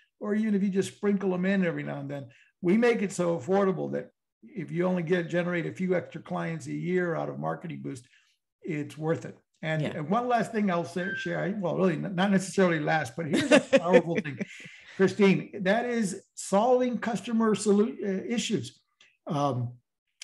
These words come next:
Speaker 1: you got, you made a mistake. Somebody in your team dropped the ball. You took too long to provide the, the product. You shipped the wrong thing. Well, you can, you know, they're ready to write negative reviews. Your client's all bent out of shape.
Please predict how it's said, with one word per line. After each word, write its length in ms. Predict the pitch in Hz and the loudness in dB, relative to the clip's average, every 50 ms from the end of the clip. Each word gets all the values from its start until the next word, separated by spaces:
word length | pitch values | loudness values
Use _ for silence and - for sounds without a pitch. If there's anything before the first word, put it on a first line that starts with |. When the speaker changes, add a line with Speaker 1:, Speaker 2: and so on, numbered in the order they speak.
| - - 170 | -8 -2 0
Speaker 1:
you 80 | 202 | 4
got, 260 | 220 220 208 - - | 4 4 4 4 4
you 80 | 180 180 | 4 4
made 200 | 240 247 247 254 | 6 6 4 4
a 60 | 247 | 4
mistake. 440 | 208 208 196 - - 202 202 190 190 | 2 2 2 0 0 2 2 2 2
Somebody 320 | - 202 208 208 214 208 | 0 0 0 2 2 2
in 120 | 202 202 190 | 4 4 4
your 140 | 180 180 175 | 2 0 -2
team 380 | - - 180 180 190 185 170 | -2 -2 0 2 2 2 0
dropped 300 | 151 175 170 170 170 - | -2 -4 -4 -4 -6 -8
the 60 | 170 | -10
ball. 720 | 151 135 147 156 156 156 156 156 156 156 156 156 156 151 | -8 -4 0 2 4 4 4 4 4 4 2 2 0 -2
You 120 | 147 147 143 | -6 -10 -10
took 200 | - 170 175 - | -10 -12 -12 -8
too 160 | - 160 160 | -8 -6 -4
long 280 | 151 156 151 156 156 151 | -2 -2 -2 -2 -2 -4
to 60 | 151 | -6
provide 480 | - - 156 143 160 156 156 156 151 151 | -8 -8 -8 -4 -2 -2 -2 -2 -4 -6
the, 180 | 156 156 151 156 - | -8 -10 -10 -10 -10
the 140 | 160 147 - _ _ _ _ _ | -10 -10 -10 _ _ _ _ _
product. 440 | - 151 160 160 160 156 156 151 - | -2 0 0 0 0 0 -2 -6 -6
You 80 | 160 135 | -8 -8
shipped 280 | - - 185 185 - | -6 -6 -6 -6 -4
the 80 | - 170 | -2 -2
wrong 360 | 160 160 156 156 160 156 151 | -2 0 0 -2 -2 -4 -4
thing. 260 | - 170 165 160 156 - - - - - - - - _ | -4 -4 -4 -4 -6 -8 -12 -20 -20 -20 -20 -20 -10 _
Well, 300 | - 190 185 180 190 - 226 | 2 2 2 2 2 -2 -4
you 140 | 196 240 247 | -2 -2 -2
can, 320 | - 277 233 202 185 190 - | -2 0 0 0 0 0 -2
you 100 | - 185 | 0 0
know, 80 | 180 175 | 0 2
they're 180 | 165 208 233 | 2 0 0
ready 240 | 233 233 226 220 220 | 0 -2 -2 -2 0
to 100 | 196 190 | 0 0
write 260 | 175 185 190 190 202 | 2 2 2 2 2
negative 480 | 208 190 185 190 185 190 180 180 170 160 | 2 0 0 0 0 0 -2 -4 -4 -4
reviews. 580 | 180 175 165 151 165 185 185 175 175 170 156 | -6 -6 -6 -4 -2 0 2 4 4 2 2
Your 120 | 160 170 165 | -2 -8 -10
client's 400 | - - 160 175 175 175 170 - | -10 -8 -4 -4 -4 -4 -4 -4
all 180 | 175 175 165 | -4 -4 -2
bent 140 | 151 170 170 | -2 -4 -4
out 80 | 175 170 | -4 -4
of 80 | 147 | -4
shape. 280 | - - 175 175 175 175 | -4 -2 -2 -2 -2 -2